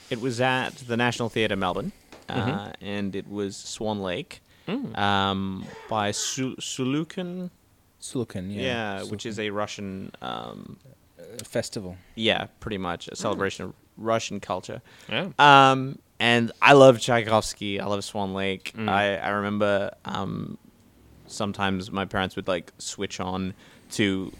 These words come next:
Speaker 1: reruns of
Speaker 2: Mm.
Speaker 1: Swan Lake, f-, uh, like, from Saint Petersburg performed,
Speaker 2: Ah.
Speaker 1: and I was, like, glued to the T V 'cause I thought that the dancing was great and all
Speaker 2: Mm.
Speaker 1: that, and, and I, and I, you know, I, I have a very fond part of my heart towards ballet. Um, so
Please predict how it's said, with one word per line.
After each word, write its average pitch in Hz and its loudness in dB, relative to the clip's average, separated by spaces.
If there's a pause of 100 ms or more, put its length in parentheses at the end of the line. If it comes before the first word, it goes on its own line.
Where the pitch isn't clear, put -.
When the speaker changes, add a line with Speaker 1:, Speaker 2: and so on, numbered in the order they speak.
Speaker 1:
reruns 107 2
of 95 -2
Speaker 2:
Mm. 123 -4
Speaker 1:
Swan 104 0
Lake, 95 -4
f-, - -18
uh, 78 -2
like, 78 -4
from - -6
Saint 95 0
Petersburg 98 -2
performed, 101 -2
Speaker 2:
Ah. - 0
Speaker 1:
and 92 -2
I 92 -2
was, 92 -4
like, 95 -4
glued 95 -2
to 104 -6
the 92 -8
T 101 -6
V 87 -8
'cause - -12
I 95 -6
thought 98 -6
that - -10 (380)
the 107 -2
dancing 98 0
was 107 -4
great 117 4
and 110 0
all 107 2
Speaker 2:
Mm. 110 2
Speaker 1:
that, 110 2
and, 101 -6 (120)
and 131 6
I, 123 10
and 123 6
I, 117 4 (100)
you 123 0
know, 104 2
I, 101 2
I 107 -2
have 101 -2
a 104 -8
very 98 -4 (100)
fond 95 -4 (400)
part 101 0
of 90 0
my 92 0
heart 98 2
towards 98 -2
ballet. 117 6 (140)
Um, 113 6 (720)
so 147 8